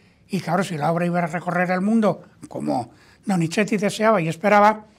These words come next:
encontrar el instrumento y encontrar un intérprete adecuado, pues no era tan fácil.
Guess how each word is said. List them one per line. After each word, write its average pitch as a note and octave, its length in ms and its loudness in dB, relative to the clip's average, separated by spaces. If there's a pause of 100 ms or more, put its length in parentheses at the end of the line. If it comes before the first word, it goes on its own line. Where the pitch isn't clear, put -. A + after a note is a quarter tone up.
(400)
encontrar F#3+ 480 2
el G#3 60 0
instrumento A3 440 -2
y F#3 60 0
encontrar E3 340 0
un F#3+ 160 2
intérprete G3+ 560 0
adecuado, G3 640 2 (480)
pues F3+ 120 -4
no G3+ 60 2
era F#3+ 140 2
tan B2+ 180 -10
fácil. - 400 -10